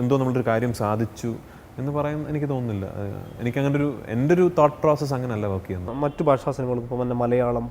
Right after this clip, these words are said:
Speaker 2: പലതരത്തിൽ സെലിബ്രേറ്റ് ചെയ്യപ്പെടുന്നുണ്ട്. മാസ് മസാല സിനിമ ഇവിടെ വരുന്നുണ്ട്, ഏഹ്, ഒരു ക്ലീൻ എന്റർടൈനേഴ്സ് വരുന്നുണ്ട്, പരീക്ഷണ സ്വഭാവമുള്ള സിനിമ വരുന്നുണ്ട്.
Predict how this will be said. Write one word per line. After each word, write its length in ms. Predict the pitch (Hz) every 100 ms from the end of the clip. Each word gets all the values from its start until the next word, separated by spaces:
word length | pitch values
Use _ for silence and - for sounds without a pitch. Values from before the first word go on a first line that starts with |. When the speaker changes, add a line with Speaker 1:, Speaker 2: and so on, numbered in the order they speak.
| -
Speaker 2:
പലതരത്തിൽ 500 | 147 170 165 143 139 120
സെലിബ്രേറ്റ് 320 | 117 120 113
ചെയ്യപ്പെടുന്നുണ്ട്. 400 | 110 110 107 107 - - - 135
മാസ് 200 | 135 151
മസാല 260 | 139 131
സിനിമ 220 | 120 123
ഇവിടെ 160 | 120 117 117
വരുന്നുണ്ട്, 320 | 113 110 110
ഏഹ്, 680 | 120 - - - - - 123
ഒരു 80 | 139 -
ക്ലീൻ 200 | 131 131
എന്റർടൈനേഴ്സ് 500 | 123 117 120 117 123
വരുന്നുണ്ട്, 240 | 117 123 131
പരീക്ഷണ 300 | 135 127 139
സ്വഭാവമുള്ള 400 | - 117 113 113
സിനിമ 120 | 117 110
വരുന്നുണ്ട്. 220 | 110 113